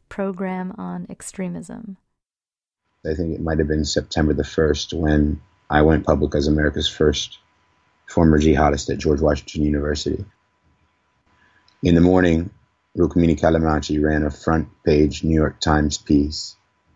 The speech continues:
Speaker 2: The media response was overwhelming. I was soon doing, on average, I would say three to four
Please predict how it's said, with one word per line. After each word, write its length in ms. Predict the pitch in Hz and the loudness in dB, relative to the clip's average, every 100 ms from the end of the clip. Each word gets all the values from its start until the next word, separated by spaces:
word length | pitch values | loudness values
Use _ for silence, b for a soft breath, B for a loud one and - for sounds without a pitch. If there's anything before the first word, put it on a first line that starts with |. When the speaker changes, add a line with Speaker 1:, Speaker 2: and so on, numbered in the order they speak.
| _ _ _ _ _ _ _ _ _ _ - | _ _ _ _ _ _ _ _ _ _ -10
Speaker 2:
The 280 | 69 71 78 | 0 2 4
media 320 | 85 95 104 | 6 8 6
response 540 | 82 71 - 80 80 78 | 4 -2 -6 -4 -4 -4
was 100 | 76 | -2
overwhelming. 720 | 82 78 76 85 76 76 - - - - | 0 0 0 2 0 -4 -8 -14 -12 -6
I 40 | |
was 200 | 80 78 | -2 -2
soon 260 | - 85 78 | 0 0 2
doing, 520 | 76 80 80 78 78 | 4 4 2 2 0
on 200 | - 76 | -4 -2
average, 360 | 78 78 78 76 | 2 2 2 2
I 80 | 78 | 2
would 180 | 78 - | 0 0
say 200 | 80 73 | 0 -2
three 260 | - 82 | 2 2
to 80 | 80 | 2
four 500 | - 82 80 78 80 | 2 2 4 2 -2